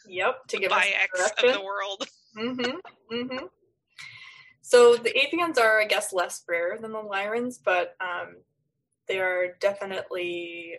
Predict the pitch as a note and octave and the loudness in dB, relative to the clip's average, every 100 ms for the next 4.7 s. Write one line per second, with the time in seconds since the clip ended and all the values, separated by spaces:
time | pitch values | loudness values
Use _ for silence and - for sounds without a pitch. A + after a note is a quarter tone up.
0 | - E3+ E3 D#3+ D3+ D3+ D3+ _ _ _ | -12 -10 -10 -10 -12 -14 -18 _ _ _
1 | _ - F#3 F3+ F3+ F3+ F3 F3 F3 E3+ | _ -14 -12 -10 -6 -4 -2 -4 -6 -6
2 | E3+ E3 E3 D#3+ E3+ - E3+ D#3+ - D#3+ | -6 -6 -8 -8 -10 -8 -8 -8 -8 -10
3 | D3+ D3 D3+ D#3 D#3 D3+ - - _ - | -10 -16 -20 -14 -10 -8 -10 -12 _ -12
4 | F3 D#3 - - - - | -8 -8 -10 -16 -20 -20